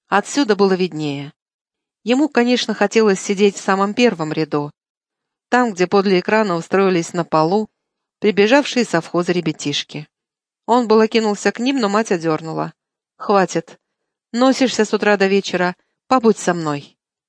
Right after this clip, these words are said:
И усадила его к себе на колени. Киноаппарат стрекотал, война шла. Люди напряжённо следили за ней. Мать вздыхала, порой испуганно вздрагивала и крепче прижимала его к себе,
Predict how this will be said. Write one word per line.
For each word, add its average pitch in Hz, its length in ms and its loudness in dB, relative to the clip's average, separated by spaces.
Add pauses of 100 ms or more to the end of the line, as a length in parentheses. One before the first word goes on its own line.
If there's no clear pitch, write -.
(260)
И 175 80 -4
усадила 165 480 2
его 202 180 2
к - 60 -16
себе 151 240 -4
на 165 120 -4
колени. 135 540 -6 (840)
Киноаппарат 160 760 -2
стрекотал, 190 760 -4 (500)
война 170 460 0
шла. 147 460 -6 (720)
Люди 233 320 2
напряжённо 214 600 2
следили 170 440 -2
за 143 160 -6
ней. 143 380 -14 (640)
Мать 247 180 2
вздыхала, 180 680 -2 (480)
порой 240 300 4
испуганно 170 440 0
вздрагивала 175 800 -2 (400)
и 208 120 0
крепче 254 420 0
прижимала 214 500 0
его 185 180 0
к - 80 -10
себе, 180 560 -2